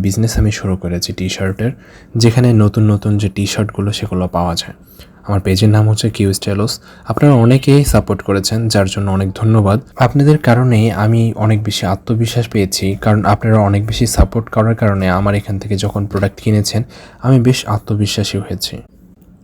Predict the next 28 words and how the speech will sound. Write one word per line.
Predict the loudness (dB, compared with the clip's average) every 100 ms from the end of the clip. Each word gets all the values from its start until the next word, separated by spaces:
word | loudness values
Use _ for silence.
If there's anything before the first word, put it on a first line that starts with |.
| _ 0
এতদিন | 2 4 6 6
যেমন | 6 6 4 4
টিউশনি | 2 2 2 2 2
করে | 2 2
নিজের | 2 0 0
হাত | 0 -2 -2
খরচটি | -2 -2 -2 0
চালিয়েছি, | 0 0 -2 -2 -4 -6 -12 -20 -4 2
এখন | 6 6
মনে | 6 6
হচ্ছে | 4 0 0 -2 2
যে | 2 2 2
আরও | 2 2 0
ভিন্ন | -2 0 2 2
কিছু | 0 -2
করা | 0 2 2
দরকার, | 0 -4 -4 -6 -6 -16 -14 0
যার | 4 4
কারণে | 2 2 4
এই | 2 0
বিজনেসটি | -2 -2 -4 -6
শুরু | -8 -6 -6
করা। | -6 -6 -8 -18 _ 2
আমি | 6 6 6
যেহেতু | 6 4
ব্যবসায় | 4 4 2 -2
শাখা | 0 2 2
রিলেটেড | 4 4 4 2